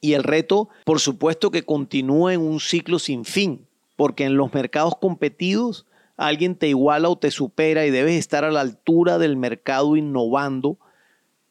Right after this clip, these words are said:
sobre todo escuchando y entendiendo a tu cliente para que no te coja desprovisto de recursos y de habilidades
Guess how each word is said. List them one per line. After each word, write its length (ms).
sobre 640
todo 340
escuchando 760
y 80
entendiendo 600
a 40
tu 120
cliente 640
para 320
que 100
no 340
te 220
coja 360
desprovisto 1400
de 220
recursos 760
y 100
de 140
habilidades 920